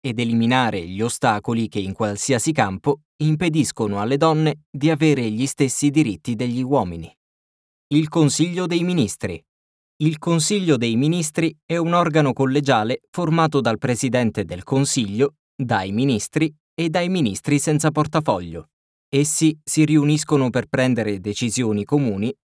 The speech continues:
definire l'indirizzo da seguire nell'amministrazione dello Stato, mantenere i rapporti con il Parlamento.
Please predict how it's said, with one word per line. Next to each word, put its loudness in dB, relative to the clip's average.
definire 2
l'indirizzo -2
da -8
seguire 0
nell'amministrazione -2
dello -4
Stato, -2
mantenere 0
i 2
rapporti 0
con 2
il 2
Parlamento. 0